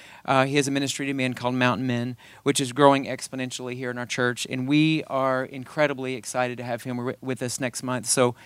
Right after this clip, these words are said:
if you can make it here next month, I would definitely do what you could to be here. Um, let's pray and get you guys out of here. Thank you again for making the effort to be here on this Friday morning, 'cause I know there's a lot of things you could do, like sleep in and get rest, like we all need. Um, but thank you for being here. And thank you, Randy.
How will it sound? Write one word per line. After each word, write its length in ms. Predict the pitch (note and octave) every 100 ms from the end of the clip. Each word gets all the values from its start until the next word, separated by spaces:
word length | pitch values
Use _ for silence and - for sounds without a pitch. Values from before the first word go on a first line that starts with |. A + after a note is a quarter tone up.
| - _
if 140 | C3
you 100 | D#3+
can 140 | D#3+ C#3
make 200 | C3+ C3+
it 40 |
here 160 | C3 C3
next 220 | C3 -
month, 260 | C3+ B2+ -
I 80 | A#2+
would 220 | A#2+ A2+
definitely 460 | B2 A#2+ C3 B2+ A#2+
do 180 | B2 A#2+
what 80 |
you 80 | A#2
could 200 | A#2+ B2
to 60 | A#2
be 120 | A#2+
here. 280 | A#2+ B2 A#2 - - - _
Um, 260 | - C#3 C3
let's 180 | E3 E3+
pray 400 | - E3 E3 D#3
and 120 | C#3+
get 120 | C#3+ D3
you 140 | C#3+
guys 200 | C#3+ C3+
out 140 | C#3
of 60 | C3+
here. 100 | C3+
Thank 300 | D3+ F3 D#3
you 200 | E3 D3+
again 380 | D3 D3 D3 D3
for 100 | C#3+
making 260 | C#3 C#3+
the 60 | C3
effort 140 | C3+
to 80 | C3
be 140 | C3+ C#3
here 160 | C#3
on 80 | C3+
this 120 | B2+
Friday 260 | - C3+ C3+
morning, 260 | C3+ C3+ C3+
'cause 100 | B2
I 60 |
know 140 | B2+ B2+
there's 160 | B2
a 40 | C3
lot 220 | C3+ C3+
of 60 |
things 240 | B2+ C3+ B2+
you 60 |
could 120 | B2+ A#2+
do, 240 | B2+ B2+
like 240 | B2 A#2 - _
sleep 340 | - C3+ B2+
in 220 | C3 B2 A#2+
and 160 | A#2+ - - - - _ _ _
get 120 | -
rest, 400 | A2 A#2+ A#2 -
like 200 | G#2+ A#2
we 100 | B2+
all 100 | A#2
need. 300 | A#2 A#2 A2+ A2+ _ _ _
Um, 380 | A#2+ A#2+ A#2 A2+ -
but 220 | C#3 -
thank 220 | C#3+ C3+
you 40 |
for 120 | B2+ C#3
being 180 | C3+
here. 140 | C3 C3
And 100 | B2+
thank 240 | D3 C3+
you, 120 | D3
Randy. 400 | C3 C3 B2+ A#2+